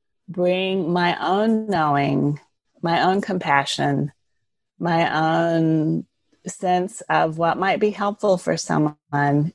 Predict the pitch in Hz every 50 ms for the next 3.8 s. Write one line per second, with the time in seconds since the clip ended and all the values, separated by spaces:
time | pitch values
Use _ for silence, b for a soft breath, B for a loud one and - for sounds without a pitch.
0 | _ - 165 165 165 175 180 180 - - 185 180 170 160 156 151 151 151 - -
1 | - 156 143 147 139 - - 147 - - - 131 131 - - - - - - -
2 | - - - _ _ _ _ _ _ _ _ _ _ _ _ - 165 175 175 170
3 | - - 190 175 165 170 170 170 170 165 165 160 160 - -